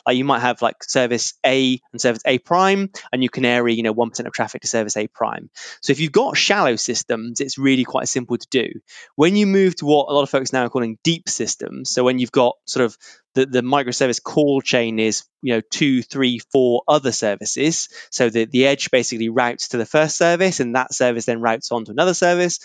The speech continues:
onto another service, onto another service. I always recommend folks keeping the chains as shallow as possible for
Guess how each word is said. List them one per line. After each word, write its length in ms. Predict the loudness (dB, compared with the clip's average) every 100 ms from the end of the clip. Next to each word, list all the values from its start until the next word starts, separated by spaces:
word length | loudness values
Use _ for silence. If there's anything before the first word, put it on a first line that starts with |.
| -18 -8
onto 160 | -8 -4
another 220 | -2 0
service, 280 | 0 0 -2
onto 120 | -4
another 160 | -2 -2
service. 380 | 0 0 -2 -6 -18 -20 _ _
I 100 | 2
always 200 | 4 4
recommend 340 | 2 2 0 2
folks 200 | -2 0
keeping 400 | -2 -2 -6 -4
the 80 | -2
chains 420 | -2 -2 -6 -8
as 80 | -4
shallow 300 | 0 2 2
as 100 | -2
possible 360 | -6 -4 -4
for 180 | -2 -4